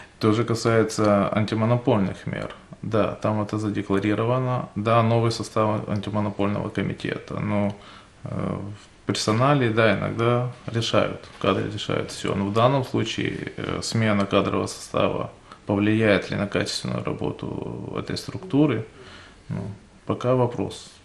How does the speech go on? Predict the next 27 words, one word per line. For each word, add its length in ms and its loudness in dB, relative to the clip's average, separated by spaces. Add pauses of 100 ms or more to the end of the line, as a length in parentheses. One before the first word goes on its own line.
(140)
Будем 400 4
надеяться, 640 2 (180)
будем 300 -2
надеяться, 540 -4
что 320 -6
эффект 260 -4
будет, 480 2
но 180 -4 (1000)
посмотрим. 600 0 (920)
Э, 800 2 (680)
основная 800 6 (340)
проблема, 580 2 (120)
ну, 180 4
не 80 4
проблема, 300 6
а 20 8
вопрос, 300 4
который 320 2
сегодня, 520 4 (440)
э, 220 -8 (440)
актуален 480 4
для 140 4
нашей 320 0
страны, 480 4
всё-таки 600 -2
это 600 0
экспорт. 500 0